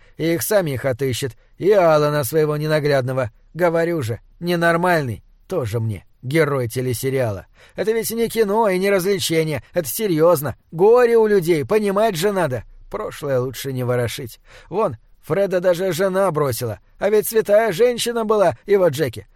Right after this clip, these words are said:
А как Фреда в Алжир понесло, так она и не выдержала, собрала вещички и умотала к родне на остров Мэн.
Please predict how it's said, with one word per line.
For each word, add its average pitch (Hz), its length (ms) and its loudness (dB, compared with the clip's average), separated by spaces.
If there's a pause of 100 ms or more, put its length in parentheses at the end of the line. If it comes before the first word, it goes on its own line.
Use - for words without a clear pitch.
(120)
А 165 140 -4
как 220 220 -2
Фреда 214 320 0
в 214 40 0
Алжир 190 380 2
понесло, 214 500 -2 (180)
так 208 200 -2
она 208 240 0
и 214 60 -4
не 208 120 0
выдержала, 185 640 2 (120)
собрала 196 480 4
вещички 175 600 -2 (120)
и 190 80 0
умотала 202 520 2
к - 60 -8
родне 170 440 0 (140)
на 180 220 2
остров 190 360 -2
Мэн. 156 280 -2